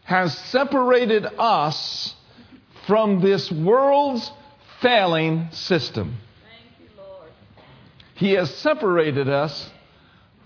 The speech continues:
Speaker 1: from this world's failing system.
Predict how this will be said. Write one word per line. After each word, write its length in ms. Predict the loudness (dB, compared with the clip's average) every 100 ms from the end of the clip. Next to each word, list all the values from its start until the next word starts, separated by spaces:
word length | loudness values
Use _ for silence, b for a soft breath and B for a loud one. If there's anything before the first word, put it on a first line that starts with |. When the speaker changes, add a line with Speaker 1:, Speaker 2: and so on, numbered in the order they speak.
| -2
Speaker 1:
from 240 | 0 2
this 240 | 2 0 -2
world's 680 | 0 4 4 2 0 -4 -10 -18 -10 -2
failing 680 | 0 2 2 0 0 -2 -6 -14
system. 720 | -16 -6 -4 -4 -6 -12 -12